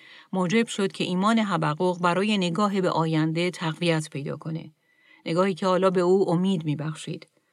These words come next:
و راستش حاضر بود برای اون با صبر انتظار بکشه.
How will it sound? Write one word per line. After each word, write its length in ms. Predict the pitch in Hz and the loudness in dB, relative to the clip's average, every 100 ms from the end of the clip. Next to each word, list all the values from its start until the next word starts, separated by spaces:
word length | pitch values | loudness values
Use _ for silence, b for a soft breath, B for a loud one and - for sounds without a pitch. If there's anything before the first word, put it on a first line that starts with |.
| _ - | _ -4
و 80 | |
راستش 360 | 151 165 185 175 | -2 0 -2 -2
حاضر 360 | 180 165 202 175 | -2 0 0 0
بود 200 | 180 160 | 0 0
برای 320 | 165 175 180 | 0 0 -2
اون 240 | 180 180 | 0 0
با 140 | 165 175 | 0 0
صبر 640 | - 180 196 202 190 196 156 b b - | -2 0 2 0 0 -6 -8 b b -4
انتظار 580 | 151 151 143 151 147 | -2 -2 -4 -2 -4
بکشه. 540 | 151 135 - - 151 | -6 -14 -16 -16 -14